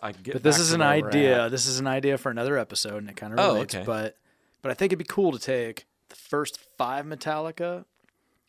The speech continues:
Speaker 2: and the first five Megadeth records, and we'll decide which ones we prefer. So we would
Speaker 1: Oh,
Speaker 2: start
Speaker 1: okay.
Speaker 2: with, like, Killing Is My Business versus Kill 'Em All.
Speaker 1: Oh, and just
Speaker 2: Ride
Speaker 1: do,
Speaker 2: the
Speaker 1: like, a yay or
Speaker 2: Lightning.
Speaker 1: nay?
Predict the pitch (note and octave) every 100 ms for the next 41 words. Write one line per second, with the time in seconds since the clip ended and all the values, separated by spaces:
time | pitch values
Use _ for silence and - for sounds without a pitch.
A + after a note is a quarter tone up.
0 | _ G#2 F#2 - A2 - _ - A2+ A#2
1 | A#2 A2+ G#2+ G2 F#2+ F#2+ F2+ - F#2+ -
2 | - _ _ _ _ _ _ _ _ _
3 | _ _ A2 G#2+ G#2 G2+ G2 F#2+ _ _
4 | _ _ _ _ _ _ _ _ _ A#2+
5 | A2 G#2+ A#2+ G#2+ G#2 G#2+ - G#2+ G2+ G#2
6 | G#2 - - F#2 C2+ - _ _ _ -
7 | - G#2+ G#2+ B2+ G2+ B2 F#2+ - A#2 A#2
8 | A2+ - _ _ _ _ _ _ - D#3
9 | D3+ C#3+ C3+ C3 B2+ D3 D3 C#3+ A2+ A2
10 | B2 A#2+ - C#3+ B2 A2+ G2 - - _
11 | _ _ _ _ _ _ _ _ _ A2+
12 | G2+ G2+ G#2 A2+ C3 C#3+ D3 C#3 C#3+ D3
13 | C#3+ C#3 C3 B2 A#2 A#2+ B2 B2+ B2